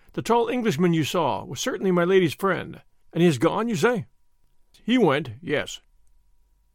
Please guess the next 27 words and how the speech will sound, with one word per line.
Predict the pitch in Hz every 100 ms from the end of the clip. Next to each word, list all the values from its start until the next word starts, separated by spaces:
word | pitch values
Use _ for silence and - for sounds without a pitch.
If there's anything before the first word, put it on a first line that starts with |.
| _
But | 156
he's | 170
coming | 131 233 226
back, | 185 175 98 _ _
here. | - 240 123 - - - _ _ _ _ _
He | 175
ordered | 220 202 156
supper." | - 190 - - 120 - _ _ _ _ _ _ _ _ _ _ _ _ _ _ _
Sir | - 156 139
Andrew | 170 196 226
put | 143 196
his | 170
hand | 156 202
with | 180
a | 135
quick | - 262
gesture | - 247 - 240
of | 160
warning | 170 180 156
upon | 139 143 131
Marguerite's | 175 208 214 196 -
arm. | 175 151 107 104 - _ _ _ _ _ _
It | - 127
came | 202 214
none | 196 214
too | 147
soon, | 139 233 208 101